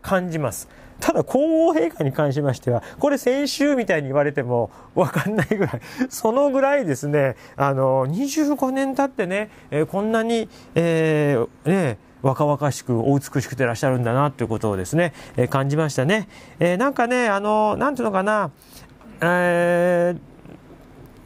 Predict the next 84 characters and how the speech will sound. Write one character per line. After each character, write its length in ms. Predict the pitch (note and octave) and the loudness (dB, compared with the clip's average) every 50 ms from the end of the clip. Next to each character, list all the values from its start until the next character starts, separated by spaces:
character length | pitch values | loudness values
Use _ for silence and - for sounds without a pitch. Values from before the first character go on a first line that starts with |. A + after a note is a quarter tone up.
| - - - | -20 -4 0
ー、 40 | F3 | 0
や 80 | B3 | 2
っ 20 | A#3+ | 2
ぱ 100 | D4+ - | 0 0
こ 140 | - C4+ | 2 0
れ 60 | C#4 C#4 | 2 2
だ 120 | C#4+ C#4 | 0 0
け 80 | C#4+ C4+ | 0 0
の 80 | B3+ | 0
い 40 | C4 | 0
ろ 100 | C4 C4+ | -2 0
ん 40 | C4+ | 0
な 100 | C4 A#3 | 0 0
ご 180 | F#3+ A3 A3+ | 2 0 -2
苦 140 | A3+ - D#4 | 0 0 0
労 160 | D#4+ D#4+ C#4+ | 2 2 2
を 60 | A3+ F#3+ | 2 0
乗 140 | F#3 G3 | 0 -2
り 80 | G#3 A3+ | -2 -2
越 200 | - - D4 D4 | -2 0 0 0
え 40 | - | -2
て 80 | - | -2
で 120 | D#3+ C3+ A#2+ | -4 -4 -4
す 100 | - D3 | -4 -2
ね、 260 | F3+ A3+ A#3 F3 A#2 - - - - - - - - | -2 0 0 0 -2 -4 -10 -18 -20 -20 -20 -20 -6
な 120 | - G#3 B3+ | -4 -2 -2
ん 60 | C#4 | -2
て 60 | - | -2
い 20 | - | -2
う 40 | |
の 60 | A#3+ G#3+ | -2 0
か 100 | A3+ A#3 | 0 0
な、 220 | A#3+ A3+ F#3+ - - - - - - - | 0 0 -2 -4 -8 -16 -20 -20 -6 -2
慈 280 | C#3 D3+ F3+ G3 A3 C4 | 0 2 2 4 2 2
悲 40 | C4+ | 4
深 280 | C#4 C#4+ - D4 C#4+ | 4 2 4 2 2
い 40 | C#4 | 2
と 120 | F#3 F3 E3+ | 2 2 2
い 40 | E3+ | 2
う 80 | D3+ | 2
か、 280 | C#3 D#3 C3 A#2 G#2 - - - - - - - - - - - - - - - - | 2 0 -2 -2 -2 -8 -14 -20 -20 -20 -20 -20 -20 -20 -20 -20 -20 -20 -20 -8 -2
あ 100 | - C#3+ | 0 0
の、 140 | C#3 B2 - | 0 0 -2
ま、 120 | - G3+ - - - - | -2 -4 -6 -4 -2 0
も 100 | G3+ B3+ | 0 2
ち 100 | D#4+ D#4 | 2 2
ろ 140 | D4+ A#3 | 2 2
ん 40 | E3 - - - - | -2 -6 -14 -16 -4
若 320 | - E3+ G#3 A3 B3+ C#4+ C#4 | 0 0 0 2 0 -2 -2
く 40 | - | 0
て、 160 | - G#3+ F#3 - - - - | -2 -2 -2 -2 -6 -6 -2
若 300 | - G3 G#3 G3+ - B3+ B3+ | 0 0 0 0 0 2 2
々 220 | C4 B3+ - B3+ | 2 2 0 -2
し 80 | B3 - | -2 -4
く 100 | - A3 | -6 -4
て 100 | - G3 | -2 0
お 160 | E3+ F#3 G3+ | 0 0 -2
美 220 | G3 - - A3+ | -4 -4 -6 -6
し 160 | G3 - A3 G#3+ | -4 -4 -6 -6
い 20 | |
っ 20 | |
て 160 | G3 - - G3 | -6 -2 -4 -2
い 20 | |
う 40 | E3+ | 0
部 80 | G3 | 0
分 180 | F#3+ G3 G3 F3 | 0 0 2 2
は 80 | D#3+ D3 | 2 2
で 80 | C3 A#2 | 0 0
す 100 | - E3+ | 0 -2
ね、 100 | F3 D#3+ | -2 -2
か 140 | - G#3 | -2 -2
な 80 | G#3+ F#3+ | 0 0
り 80 | D#3 C#3 | 0 0
共 180 | - E3+ E3+ | 0 -2 -2
通 160 | - F3 F#3 | 0 -2 0
項 180 | F3 D#3+ D3 D3+ | 2 2 2 2
あ 60 | F3 | 2
る 80 | F3+ E3 | 0 0
ん 60 | D3 | -2
で 80 | B2+ A#2 | -2 -4
す 80 | - | -4
け 80 | - B2 | -4 -2
ど 100 | A2 A#2+ | 0 0
も、 160 | B2 A#2 | 0 0